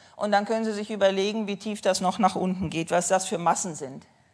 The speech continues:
So, und dann ist dort ein Gebiet, da hat das Alfred Wegener Institut vor etwa sieben Jahren,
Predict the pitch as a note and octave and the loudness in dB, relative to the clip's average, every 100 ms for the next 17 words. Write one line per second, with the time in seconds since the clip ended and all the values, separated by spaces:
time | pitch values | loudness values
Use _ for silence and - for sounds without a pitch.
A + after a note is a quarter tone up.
0 | _ _ _ _ _ _ _ _ _ _ | _ _ _ _ _ _ _ _ _ _
1 | _ _ _ _ _ _ _ _ _ _ | _ _ _ _ _ _ _ _ _ _
2 | - A3+ G#3 A3 A#3+ - B3 - A3+ C4+ | 2 4 6 8 8 6 0 6 6 6
3 | - G3 A#3 B3+ A#3+ B3 C4+ - A3 A3 | 4 2 2 -2 -6 -4 -4 4 4 6
4 | G#3+ A3 G#3+ G#3+ G3+ G#3 G#3+ G#3 A3+ B3+ | 4 4 2 6 4 4 -2 0 -2 0
5 | A3 A#3 B3 A3+ A#3+ A#3 A3+ - G#3 G#3+ | -2 -2 -6 -8 -8 -6 -2 -2 2 2
6 | F#3+ G#3+ B3 B3+ G3 F#3 A#3 B3+ | 2 -2 -4 -2 4 6 6 2